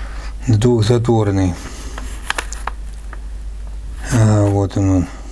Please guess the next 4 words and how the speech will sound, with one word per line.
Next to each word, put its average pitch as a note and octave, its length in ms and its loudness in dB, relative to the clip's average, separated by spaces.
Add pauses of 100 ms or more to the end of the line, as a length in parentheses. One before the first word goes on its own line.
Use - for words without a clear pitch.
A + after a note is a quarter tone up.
(680)
Вроде D3+ 260 4
прислюнявил. B2 880 2 (1040)
Так, A2 180 2
включаем. B2 640 2